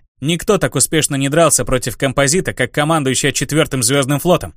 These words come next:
Да если бы все остальные адмиралы своры Мелиефатов, Гекху и тех же мейлонцев дрались хотя бы в половину той эффективности,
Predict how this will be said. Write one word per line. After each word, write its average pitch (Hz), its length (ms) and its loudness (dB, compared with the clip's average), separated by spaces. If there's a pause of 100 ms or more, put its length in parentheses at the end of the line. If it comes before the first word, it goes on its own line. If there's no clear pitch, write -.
(220)
Да 120 120 -2
если 143 300 2
бы 143 120 2
все 156 180 2
остальные 147 460 2
адмиралы 131 420 0
своры 131 300 0
Мелиефатов, 127 720 -2
Гекху 139 440 -2
и 117 60 -4
тех 147 200 0
же 139 140 0
мейлонцев 139 520 0
дрались 135 360 0
хотя 143 260 0
бы 143 100 0
в - 80 -6
половину 151 520 2
той 143 180 2
эффективности, 135 680 -2